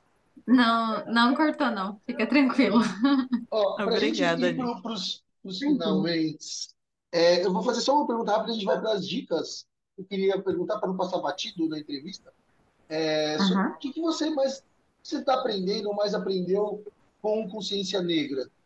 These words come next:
Speaker 2: Porque é um, é, é um trabalho que você, não sei se você é roteirista ou só, ou é só, só é coisa feia falar, mas, ou, ou narradora, no sentido de não ser os dois, entendeu? É,
Speaker 3: Sim.
Speaker 2: e, e o que que você tá vendo, aprendendo ali?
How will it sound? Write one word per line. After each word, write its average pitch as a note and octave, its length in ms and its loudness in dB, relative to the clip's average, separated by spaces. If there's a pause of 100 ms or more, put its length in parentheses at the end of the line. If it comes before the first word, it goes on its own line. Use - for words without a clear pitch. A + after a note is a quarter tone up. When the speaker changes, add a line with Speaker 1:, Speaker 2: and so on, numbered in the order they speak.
(300)
Speaker 2:
Porque F#3 180 -4
é G3+ 40 4
um, G3+ 200 0
é, E3 280 2
é F3 40 2
um F#3 100 0
trabalho F#3+ 420 0
que F#3+ 60 -12
você, F#3+ 240 -6
não F#3 80 -6
sei B3+ 80 -8
se - 100 -12
você G3+ 180 -4
é F#3+ 40 -2
roteirista F3 600 -4 (160)
ou F3+ 280 -2
só, D#3+ 400 -4 (340)
ou D#3+ 180 -4
é C#3+ 60 -6
só, - 360 -10 (200)
só G#3+ 220 -4
é C3+ 160 -6 (280)
coisa D3 220 -10
feia C3+ 220 -12
falar, C3+ 260 -6 (280)
mas, D#3 240 -4
ou, F#3 400 2
ou F#3+ 60 -2
narradora, F3+ 840 0
no D3+ 80 -10
sentido F3+ 300 -10
de F#3 160 -8
não G3 80 -8
ser G#3 160 -6
os E3+ 200 -4
dois, D#3+ 260 -2
entendeu? D3 340 -8 (600)
É, C#3+ 640 -2
Speaker 3:
Sim. B2+ 220 -4 (440)
Speaker 2:
e, C#4 60 -6
e A#3+ 380 -6
o F#3 40 -8
que B3+ 80 -6
que B3 60 -14
você C#4 220 -6
tá A#3+ 160 0
vendo, G3+ 280 0
aprendendo F3 500 -2
ali? D#3 320 -4